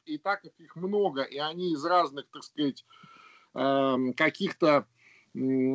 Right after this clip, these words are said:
э, областей, э, и подразделений, и организаций, то, э, складывается впечатление, э, режиссированного информационного потока.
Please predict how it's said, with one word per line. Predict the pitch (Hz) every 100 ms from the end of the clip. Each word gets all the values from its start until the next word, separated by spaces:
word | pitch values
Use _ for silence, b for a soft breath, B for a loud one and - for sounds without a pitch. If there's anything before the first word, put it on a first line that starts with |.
| 131
э, | 127 127 123 123
областей, | 156 139 156 160 - - 254 269 139 _ -
э, | 123 127 139
и | 151 143
подразделений, | - 139 151 131 170 175 160 147
и |
организаций, | 147 151 147 170 180 220 277 - 156
то, | 127 175 175 175 160 - 151 151 151
э, | 143
складывается | - 208 185 175
впечатление, | - 170 - 214 208 185 175 165
э, | 151 151 151 151 147 143 135 - - 139 _ 160
режиссированного | 165 175 185 - 220 202 190 175 170 175
информационного | 170 180 180 - 196 180 165 160
потока. | 196 208 175 120 -